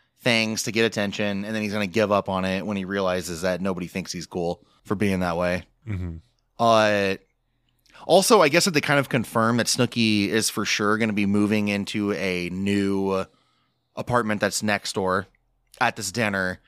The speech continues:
Speaker 1: 'Cause, and then, like, J wow and everybody's, like, sad about it, but, like, in reality, like, who cares? Like, Snooki was being a wet blanket for the last five seasons, including this one, uh, for the most part. So, like, I don't know. J wow's mad because she doesn't get to sleep with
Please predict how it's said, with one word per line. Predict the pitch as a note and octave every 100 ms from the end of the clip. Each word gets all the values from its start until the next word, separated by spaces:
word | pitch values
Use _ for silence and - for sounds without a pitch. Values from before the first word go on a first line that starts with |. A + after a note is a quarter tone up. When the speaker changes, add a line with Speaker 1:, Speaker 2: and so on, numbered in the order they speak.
| _ - _ -
Speaker 1:
'Cause, | D#3+
and | E3+
then, | F3+ F#3+
like, | E3+
J | A#2+ B2
wow | A#2+ B2 B2 A#2+
and | A2+
everybody's, | A2+ A#2 A#2 G#2
like, | G#2+
sad | - G#2 F#2+
about | G2+ G#2+ A2
it, | G#2+
but, | A#2
like, | A#2+ B2
in |
reality, | A#2 A2 A2 G#2+
like, | F#2
who | A2+
cares? | - E2 E2 D#2+ - _ _ _ - -
Like, | C#3
Snooki | - E3+ F3+
was | D#3 B2
being | C3+
a | G#2+
wet | G#2+ G2
blanket | F#2 F#2+ G2 A2 -
for | A2+ G#2+
the |
last | G2+ G#2 G2+ - -
five | - A2 A2 G#2
seasons, | A2 G#2+ A#2 A#2+ A#2+ A2 - _ _
including | A2+ G2+ B2+ A2
this | G#2+ G#2
one, | B2+ B2 B2 B2 - _ _ _ _ _ _ _ _
uh, | A2 G#2+ G#2 G#2 G2+ G2+
for | A#2+
the |
most | A#2 A#2 -
part. | C3 B2+ -
So, | C#3+
like, | A#2+ -
I | A2
don't | G2+
know. | F2+ F2+ - _ _ _
J | C#3+ F3
wow's | F3+ C#3+
mad | C#3 C3
because | B2+ C3+ A#2+
she | C3
doesn't | A#2 A#2
get | A#2
to | G#2
sleep | - A2 -
with | A2+